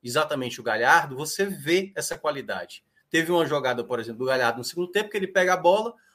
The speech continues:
toca no Samuel, o Samuel poderia até bater no gol, e ele preferiu tocar no Romero, e o Romero acabou chutando pra fora.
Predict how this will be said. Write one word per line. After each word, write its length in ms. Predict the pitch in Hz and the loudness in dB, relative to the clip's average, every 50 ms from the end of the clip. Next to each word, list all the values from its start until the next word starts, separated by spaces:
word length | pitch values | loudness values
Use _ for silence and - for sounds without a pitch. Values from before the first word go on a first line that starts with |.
| _ _ _ | _ _ _
toca 260 | - 196 202 196 196 | 6 6 6 8 6
no 100 | 185 185 | 2 0
Samuel, 460 | 180 - - 190 185 180 180 196 214 233 | 0 0 0 0 2 4 4 4 4 2
o 60 | 226 | 0
Samuel 340 | - 220 202 196 196 196 196 | -4 -2 0 2 2 2 2
poderia 320 | 202 202 185 185 196 202 | 2 2 2 4 4 4
até 220 | 196 196 233 254 | 2 4 2 0
bater 260 | 240 262 240 240 220 214 | 2 0 0 0 -2 -4
no 140 | 220 214 | -2 0
gol, 360 | 185 180 185 214 254 262 - _ _ _ _ _ _ _ - | 2 2 2 2 2 -2 -10 _ _ _ _ _ _ _ 0
e 80 | 185 | 0
ele 100 | 185 190 | 0 0
preferiu 460 | 190 190 202 196 - 202 170 180 190 190 | 0 -2 -2 0 2 2 2 2 2 0
tocar 260 | 202 196 196 185 190 | 0 0 2 2 0
no 80 | 202 | 2
Romero, 360 | 196 190 190 185 165 170 180 190 | 0 -2 0 0 0 0 2 0
e 20 | |
o 40 | 185 | 0
Romero 280 | 180 180 175 170 175 | 0 0 0 0 -2
acabou 280 | 175 175 165 151 147 160 | -2 -2 -4 -4 -6 -12
chutando 320 | - - - 175 175 180 | -12 -10 -6 -6 -6 -6
pra 160 | 165 - 208 196 | -4 -6 -6 -6
fora. 380 | - - 131 120 107 90 - | -4 -2 0 0 0 -2 -6